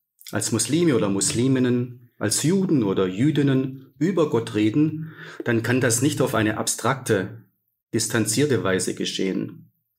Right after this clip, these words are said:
Das gelingt vielleicht den Philosophen, nicht aber gläubigen Menschen.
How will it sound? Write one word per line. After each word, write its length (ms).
Das 200
gelingt 500
vielleicht 720
den 80
Philosophen, 800
nicht 240
aber 260
gläubigen 580
Menschen. 680